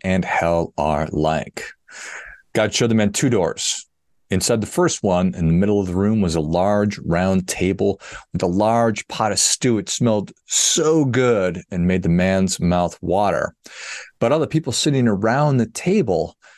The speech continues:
were thin and sickly. They looked like they were starving, appeared to be literally,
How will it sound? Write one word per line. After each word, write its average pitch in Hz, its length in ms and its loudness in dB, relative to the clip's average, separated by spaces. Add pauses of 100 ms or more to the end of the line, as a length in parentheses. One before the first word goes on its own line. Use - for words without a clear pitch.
(180)
were 101 160 0
thin 135 880 0
and 85 340 0
sickly. 139 760 2
They 104 180 0
looked 110 320 0
like 123 220 -2
they 113 100 0
were 104 100 2
starving, 101 960 2
appeared 117 260 0
to 98 60 0
be 90 260 -2
literally, 87 720 0